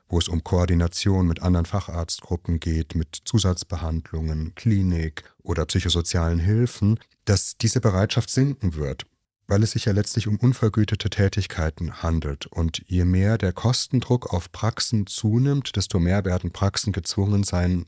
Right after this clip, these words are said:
sich wirtschaftlich zu orientieren, also Behandlungen, Fälle anzunehmen, die möglichst wenig Zusatzaufwand haben.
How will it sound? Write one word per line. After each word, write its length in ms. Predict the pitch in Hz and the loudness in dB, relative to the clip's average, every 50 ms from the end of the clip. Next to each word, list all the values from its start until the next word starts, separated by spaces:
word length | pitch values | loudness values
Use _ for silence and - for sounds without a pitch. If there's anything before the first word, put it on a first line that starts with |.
| - | -10
sich 300 | - - 92 87 - - | -8 -4 -4 -4 -4 -2
wirtschaftlich 800 | - 90 110 - - - 110 - - - - 110 107 - - - | 2 2 2 2 2 -2 -2 -2 -2 -2 -2 -2 -2 -2 -6 -10
zu 160 | - - - | -8 -6 -4
orientieren, 600 | 85 92 92 85 80 80 - - 95 107 135 127 | -2 0 0 0 0 -2 0 0 2 2 2 0
also 280 | 87 87 90 - 92 85 | 0 -2 -2 -4 -4 -4
Behandlungen, 680 | - 90 80 78 90 110 117 - 117 110 110 107 104 101 | -4 -6 -4 -2 -2 -2 0 0 0 0 2 0 0 -2
Fälle 340 | - - 101 107 113 104 - | 0 0 2 2 2 2 2
anzunehmen, 680 | 90 101 - - - 95 95 95 98 98 98 98 95 - - | 0 -2 0 0 0 2 2 4 2 2 2 0 0 0 0
die 100 | 95 85 | 2 4
möglichst 480 | 87 95 95 - 101 92 - - - | 4 2 2 0 -2 -2 -2 -2 0
wenig 380 | 87 92 98 98 95 90 - - | 2 2 2 2 2 0 -2 -6
Zusatzaufwand 840 | - - 98 90 90 87 87 - - 78 78 - - 80 76 - - | -2 0 2 2 2 0 0 -2 -6 -6 -8 -6 -6 -8 -8 -6 -6
haben. 300 | 80 76 73 - 69 67 | -6 -6 -4 -6 -8 -10